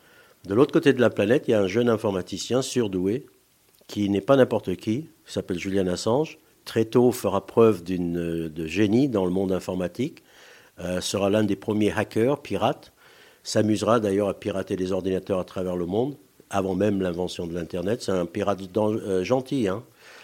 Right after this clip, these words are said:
Il rentre dans les systèmes, il laisse des petits mots derrière lui, « S'il vous plaît, n'appelez pas la police ».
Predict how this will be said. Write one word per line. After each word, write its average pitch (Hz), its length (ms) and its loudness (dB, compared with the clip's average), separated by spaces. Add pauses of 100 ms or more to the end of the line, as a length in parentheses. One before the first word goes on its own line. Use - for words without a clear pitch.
(160)
Il 90 140 -6
rentre 101 340 0
dans 92 140 0
les 90 80 -2
systèmes, 113 500 0
il 92 80 0
laisse 101 160 2
des 92 100 -2
petits - 200 -12
mots 107 200 2
derrière 92 400 0
lui, « 98 200 -4
S'il 98 160 -4
vous 90 120 -6
plaît, 98 200 0
n'appelez 95 280 -2
pas 90 140 -6
la 87 80 -4
police ». 98 420 -4